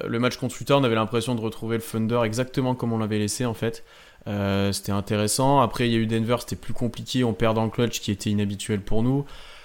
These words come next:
Je, je trouve, comme tu l'as dit, euh, Constant, que les joueurs ont l'air plutôt en forme physiquement. Euh, à part certains qui ont été un peu irréguliers, bah, justement, Gallo, tu l'as cité, il a été très bon parfois, et parfois, euh,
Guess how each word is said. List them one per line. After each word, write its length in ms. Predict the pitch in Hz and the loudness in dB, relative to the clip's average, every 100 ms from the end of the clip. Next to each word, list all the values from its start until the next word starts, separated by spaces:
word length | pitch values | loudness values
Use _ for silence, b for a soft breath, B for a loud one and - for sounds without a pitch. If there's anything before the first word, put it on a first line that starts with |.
| B B B B | B B B B
Je, 240 | - - 151 | -8 -6 -4
je 160 | 131 | 0
trouve, 320 | 151 185 185 - | 2 4 2 2
comme 180 | - 156 | 6 6
tu 140 | 151 151 | 8 6
l'as 100 | 143 | 4
dit, 260 | 139 - - | 4 -2 2
euh, 320 | 117 110 110 | 2 4 2
Constant, 480 | 113 123 - 165 165 | 0 -2 2 0 0
que 400 | 160 123 120 - - _ - | 0 2 2 -2 -10 _ 0
les 140 | 131 | 2
joueurs 240 | 127 151 151 | 6 6 6
ont 80 | |
l'air 180 | 143 135 | 6 2
plutôt 260 | - 139 151 | -2 -4 0
en 120 | 143 | 0
forme 200 | 139 135 | 0 -2
physiquement. 600 | - 131 127 139 123 143 B B - | -4 -10 -4 -2 0 -2 B B -6
Euh, 100 | 104 | -2
à 60 | 110 | 0
part 240 | 123 117 | 2 0
certains 480 | - 120 - 131 131 | 0 -4 0 2 2
qui 160 | 123 120 | 0 -2
ont 100 | 110 | -2
été 220 | 104 113 | -2 -2
un 100 | 107 | 0
peu 220 | - 123 | 4 4
irréguliers, 420 | 113 110 110 127 | 4 -4 -2 -2
bah, 140 | 131 104 | 0 -2
justement, 400 | 98 - 110 110 | -4 -6 -4 -2
Gallo, 360 | 110 110 120 | 0 0 -2
tu 160 | 117 110 | -4 -4
l'as 60 | |
cité, 380 | 101 - - 135 | -4 -4 -2 0
il 80 | 120 | 2
a 60 | 104 | -2
été 180 | 98 | -4
très 220 | 101 - 117 | -6 -4 -2
bon 140 | 120 | -2
parfois, 420 | 113 107 123 120 | -2 -2 0 0
et 40 | 107 | 0
parfois, 400 | 101 - 113 110 | -4 -4 -2 0
euh, 160 | 101 | -2